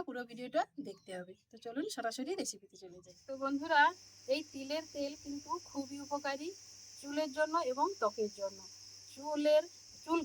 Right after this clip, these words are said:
গজাতে কিংবা চুল লম্বা করতে বা চুলকে কালো ও সিল্কি করতে এই তিলের তেল খুবই উপকারী। সেই জন্য বাড়িতে খুব সহজ পদ্ধতিতে কিভাবে তিলের তেল বার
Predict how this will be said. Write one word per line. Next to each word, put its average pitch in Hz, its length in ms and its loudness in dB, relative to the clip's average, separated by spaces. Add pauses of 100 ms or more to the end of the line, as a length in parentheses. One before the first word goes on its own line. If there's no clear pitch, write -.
গজাতে 262 420 4 (120)
কিংবা 269 320 0 (120)
চুল 262 160 0 (100)
লম্বা 233 380 2
করতে 269 240 -8 (160)
বা 233 100 0 (140)
চুলকে 247 420 -8
কালো 220 240 -2 (100)
ও - 100 -4
সিল্কি 233 480 -12
করতে 269 260 -8 (460)
এই 254 140 -2
তিলের 254 320 -4
তেল 294 140 -10 (140)
খুবই 285 280 -10 (240)
উপকারী। 254 480 -8 (340)
সেই 277 240 -4
জন্য 311 180 -2 (180)
বাড়িতে 233 260 -2 (200)
খুব 330 140 -10 (120)
সহজ 254 260 2
পদ্ধতিতে 285 460 -2
কিভাবে 269 360 -4 (100)
তিলের 254 360 -4
তেল 233 240 4
বার 220 120 2